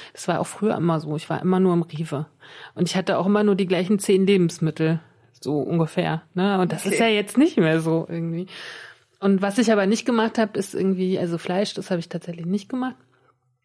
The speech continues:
Speaker 1: Aber ich habe dann Toast Hawaii gegessen. So, also Weißbrot schon ewig nicht mehr gegessen, irgendwie
Speaker 2: Aber
Speaker 1: Toastbrot.
Speaker 2: ist Toast Hawaii nicht mit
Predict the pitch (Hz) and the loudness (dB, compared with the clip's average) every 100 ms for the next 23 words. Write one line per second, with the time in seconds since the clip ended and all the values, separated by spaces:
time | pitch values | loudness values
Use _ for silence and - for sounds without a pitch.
0 | - 220 202 196 190 185 165 165 196 196 | -4 0 0 2 -2 -2 -4 0 -4 -2
1 | 180 165 156 190 202 240 240 - 302 _ | -6 -6 -4 -4 -2 -2 -2 -10 -14 _
2 | - - - - - - - 220 254 180 | -20 -20 -20 -20 -20 -16 -2 0 0 0
3 | 175 170 - 233 233 - - 226 247 - | 0 0 0 -2 -4 -14 -8 -2 -2 -2
4 | - 202 - 208 240 254 240 - 247 - | -6 -8 -4 0 0 0 -2 -4 -8 -2
5 | 240 233 208 220 254 - 269 254 247 240 | 0 0 -2 -2 -2 -4 -6 -4 -4 -4
6 | - 214 240 - - - 254 254 269 269 | 0 0 0 -8 -14 -2 0 2 0 -2
7 | 190 - 185 180 190 208 208 - 202 | -10 -8 -8 -6 -8 -8 -10 -12 -14